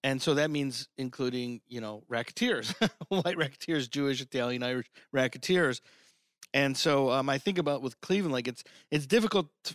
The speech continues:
for me to imagine when you go to, like, actually Cleveland to <laughs> imagine there's any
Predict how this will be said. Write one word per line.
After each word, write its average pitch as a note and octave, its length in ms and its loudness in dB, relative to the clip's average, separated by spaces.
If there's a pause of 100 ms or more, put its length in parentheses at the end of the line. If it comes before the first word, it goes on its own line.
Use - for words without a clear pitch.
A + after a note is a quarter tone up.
for E3 100 -2
me D3+ 140 2
to C#3+ 120 2
imagine C#3 360 0
when B2 100 -4
you A#2+ 60 -4
go C3+ 180 0
to, C3+ 80 0
like, A#2+ 240 -4
actually D3+ 440 2
Cleveland C#3 680 2
to D3+ 100 -4
<laughs> - 0 -
imagine C3+ 420 -2
there's - 260 -2
any F#3+ 180 0